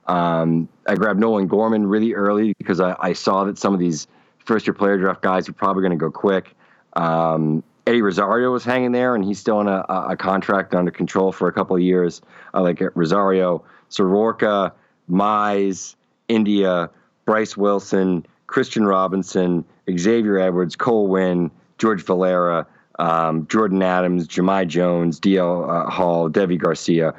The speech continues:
Ryan McMahon, Tyler Freeman, Bubba Thompson, uh, William Contreras, Corbin Martin, Hudson Potts, Taylor Hearn, Alec Thomas, Eric Pardinho,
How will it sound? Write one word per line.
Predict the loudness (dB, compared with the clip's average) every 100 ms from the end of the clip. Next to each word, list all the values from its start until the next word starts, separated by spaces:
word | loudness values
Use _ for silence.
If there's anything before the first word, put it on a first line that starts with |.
| -6
Ryan | -2 0 0
McMahon, | 0 0 0 0 -2
Tyler | -4 -2 0 -2
Freeman, | -2 0 0 0 0
Bubba | 0 0
Thompson, | -2 -2 0 -2 -2 0 -2 -10 -20 _
uh, | -2 0 0 -2 -2 -4 -8 _ _ _ 0
William | 2 4 2
Contreras, | 0 -2 0 0 2 2 -2 -8 -18 _ -20 -20 -12
Corbin | -2 0 2 2
Martin, | 2 0 0 -4 -4 -10
Hudson | -4 -4 -2 -4
Potts, | -2 -4 -4 -6 -10 -18 -20 _ _ _ _ _
Taylor | -2 0 0
Hearn, | 0 0 2 2 0 -2
Alec | -2 -2 -4
Thomas, | -2 0 2 0 -4 -12 -18 _ _ _ _
Eric | -2 -2 -2
Pardinho, | -4 0 2 2 2 2 0 -2